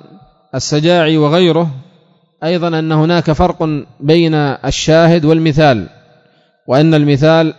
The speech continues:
أعم من الشاهد. إذا ذكر المثال في العربية أو في النحو وذكر الشاهد، فالمثال أعم من الشاهد، فالشاهد لا بد أن يكون من الكتاب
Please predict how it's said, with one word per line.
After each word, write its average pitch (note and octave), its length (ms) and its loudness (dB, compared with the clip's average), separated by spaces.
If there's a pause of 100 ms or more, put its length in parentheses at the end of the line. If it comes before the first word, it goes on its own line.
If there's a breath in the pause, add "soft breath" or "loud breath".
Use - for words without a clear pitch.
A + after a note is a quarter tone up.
أعم C#3 540 -2 (180)
من D3 160 0
الشاهد. C3+ 540 2 (180)
إذا C3 260 -2
ذكر D3 300 0
المثال C#3 400 0
في C3+ 60 -4
العربية D3 640 0 (760 soft breath)
أو C3 200 2
في C#3+ 100 2
النحو D#3 360 2
وذكر D3 460 0
الشاهد، D3 680 0 (600 soft breath)
فالمثال D3 760 0
أعم D#3 400 0
من D#3 120 0
الشاهد، C#3+ 540 0 (560 soft breath)
فالشاهد D#3 500 0
لا D3+ 120 4
بد D#3 220 0
أن D3 160 0
يكون D3 640 0
من D3+ 140 -2
الكتاب D3 640 0